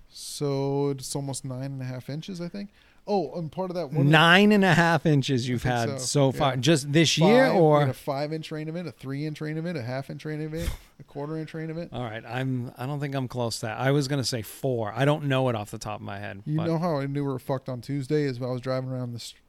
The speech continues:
Speaker 1: on, uh, White Wing, and the water was started running down the street before it was raining.
Speaker 2: Oh, yeah, yeah,
Speaker 1: And I was
Speaker 2: yeah.
Speaker 1: like, "Oh, shit."
Speaker 2: <laughs> Yep.
Speaker 1: And, like,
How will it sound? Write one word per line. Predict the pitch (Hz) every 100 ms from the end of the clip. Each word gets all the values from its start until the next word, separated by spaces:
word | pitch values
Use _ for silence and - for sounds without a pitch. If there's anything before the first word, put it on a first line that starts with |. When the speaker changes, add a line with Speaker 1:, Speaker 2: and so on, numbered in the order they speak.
| 151
Speaker 1:
on, | 135 127 120
uh, | 123 113
White | 117 127 127
Wing, | 135 123 120
and | 135
the | 127
water | 120 120 131 135
was | 127
started | - 131 120
running | 127 127 131
down | 131
the | 120
street | - 139 113
before | - 127
it | 107
was | 110
raining. | 120 117 104 - -
Speaker 2:
Oh, | 147 139 123
yeah, | 120 110
yeah, | 104 95
Speaker 1:
And | 151
I | 147
was | 135
Speaker 2:
yeah. | 135
Speaker 1:
like, | - _ _
"Oh, | 147 147 143 143 143 147 147
shit." | - - - - -
Speaker 2:
<laughs> | - -
Yep. | 156 139 113 - - - - - - - _ _ _ _
Speaker 1:
And, | 180 185
like, | 185 -